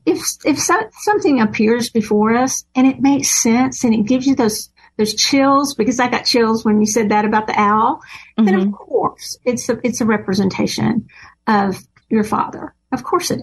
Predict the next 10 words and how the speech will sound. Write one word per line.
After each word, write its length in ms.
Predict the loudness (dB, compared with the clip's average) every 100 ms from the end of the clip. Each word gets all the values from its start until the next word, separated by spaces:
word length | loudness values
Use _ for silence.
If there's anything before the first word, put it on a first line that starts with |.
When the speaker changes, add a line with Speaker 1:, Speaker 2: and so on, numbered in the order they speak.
| -12
Speaker 1:
is. 300 | -14 -14 -16 _ _ -2
Speaker 2:
And 140 | 0
I 120 | 0
love 340 | 0 0 -2 -2
that. 320 | -2 0 0
My 100 | 0
guest, 460 | 0 -2 -4 -8 -10 -8
uh, 60 |
once 320 | -4 -2 0
again, 380 | -2 0 0 0